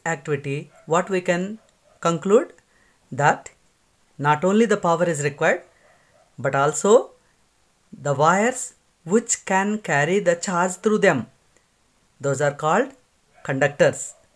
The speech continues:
So conductors are also required. So to light up a bulb or to run a motor or to run any electrical appliance,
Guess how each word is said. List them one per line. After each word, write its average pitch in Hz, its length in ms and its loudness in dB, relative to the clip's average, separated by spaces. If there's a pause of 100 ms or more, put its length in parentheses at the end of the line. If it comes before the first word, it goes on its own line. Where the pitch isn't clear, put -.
(720)
So 190 180 0
conductors 220 680 0 (200)
are 156 120 -2
also 147 520 0 (160)
required. 147 500 -4 (380)
So - 480 -2
to 160 100 -4
light 160 300 -2
up 254 180 0
a 165 80 2
bulb 139 420 -2 (400)
or 139 320 0 (200)
to 151 100 0
run 160 360 -2 (100)
a 156 100 0
motor 143 540 -2 (500)
or 156 80 -4
to 196 240 0
run 208 380 4 (160)
any 226 440 4 (220)
electrical 185 560 -2
appliance, 139 640 -2